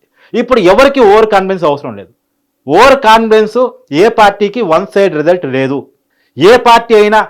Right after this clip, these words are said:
ఇక మనం గెలిచేస్తున్నామని విశ్రాంతి తీసుకుందో, జాగ్రత్త పాటించలేదో,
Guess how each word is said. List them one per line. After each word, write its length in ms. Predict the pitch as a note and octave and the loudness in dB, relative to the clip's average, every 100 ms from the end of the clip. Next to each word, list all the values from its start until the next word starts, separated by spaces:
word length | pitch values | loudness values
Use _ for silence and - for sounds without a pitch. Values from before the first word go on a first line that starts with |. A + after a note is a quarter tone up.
| _ D#3 | _ -6
ఇక 100 | F#3+ | -2
మనం 320 | F3 E3+ D3 | 0 -2 -2
గెలిచేస్తున్నామని 760 | G3 G#3 G#3+ G#3 F#3+ F#3+ F#3+ D#3+ | -2 0 -2 -2 -4 -2 -2 -2
విశ్రాంతి 380 | D3+ E3+ D#3+ | -6 -6 -6
తీసుకుందో, 760 | C#3+ D3 D3 D3+ C#3 C3 B2 F#2+ _ _ | -8 -12 -12 -12 -8 -4 -4 -8 _ _
జాగ్రత్త 520 | A2 D3+ F3+ G3+ - | -2 0 0 -2 -2
పాటించలేదో, 960 | F#3 C#3+ D3 F3 D#3+ C#3 B2+ A#2+ A2+ | -2 0 -2 -4 -8 -6 -4 -4 -6